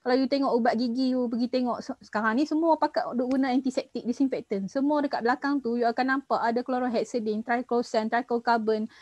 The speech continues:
alkohol more than seventy percent. Hari-hari kita duk pakai alkohol sekarang ni yang lebih daripada tujuh puluh persen baru berkesan untuk membunuh bakteria. Sebenarnya benda tu memberi kesan kepada kulit kita,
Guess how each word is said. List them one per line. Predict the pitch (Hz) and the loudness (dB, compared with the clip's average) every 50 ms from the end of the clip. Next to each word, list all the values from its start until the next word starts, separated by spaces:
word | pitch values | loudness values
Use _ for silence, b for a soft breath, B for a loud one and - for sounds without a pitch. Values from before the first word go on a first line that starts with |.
| b b b b | b b b b
alkohol | - 269 262 285 277 262 294 262 | 0 0 2 0 0 2 2 2
more | 247 240 240 233 220 | 2 2 2 2 2
than | 233 | 0
seventy | 240 - 214 208 220 - 226 | 0 0 -2 -4 -4 -6 -4
percent. | 220 220 226 - 226 226 | -4 -4 -4 -2 -4 -4
Hari-hari | 196 - 254 262 277 247 269 269 277 262 | -2 0 0 2 2 2 2 0 0 0
kita | 269 247 - 247 214 | -2 -2 0 0 0
duk | - | 0
pakai | - 247 247 - 240 185 226 | 0 -2 0 0 0 0 0
alkohol | 226 - 247 - - 262 233 226 | 0 -2 -2 -2 2 2 2 2
sekarang | - - 247 240 233 226 214 | 0 0 -2 0 0 0 -2
ni | 214 214 247 262 247 | -2 -2 -4 -4 -4
yang | 220 220 226 233 | -2 -2 0 0
lebih | 226 220 262 269 | 0 2 2 2
daripada | 240 233 233 233 233 | 2 2 2 2 0
tujuh | 233 240 208 247 226 | 2 0 -2 -2 0
puluh | 254 233 | 0 -2
persen | 226 240 233 - 254 240 | 0 -2 -2 0 0 2
baru | 220 226 233 | 2 2 2
berkesan | 226 208 220 - 254 - 254 220 214 214 | 2 2 0 0 0 0 2 2 2 0
untuk | 226 - 226 | -2 -2 -2
membunuh | 226 226 226 240 240 226 | -2 0 0 2 2 0
bakteria. | 208 202 175 - 247 226 190 214 | 0 -2 -2 -2 -2 0 0 0
Sebenarnya | 233 254 247 247 269 262 269 233 | 0 0 0 0 0 0 0 0
benda | 233 262 262 269 294 | 0 2 2 2 2
tu | 269 - 262 | 0 0 0
memberi | 254 254 240 262 262 | 0 2 2 0 0
kesan | - 285 269 - 247 240 - | -2 -4 -4 -2 -2 -4 -4
kepada | 226 - 226 220 | -4 -4 -4 -4
kulit | 220 - 240 240 226 - - | -4 -4 -4 -4 -4 -4 -4
kita, | 247 - _ - 233 220 262 | -6 -8 _ -2 -2 -2 -2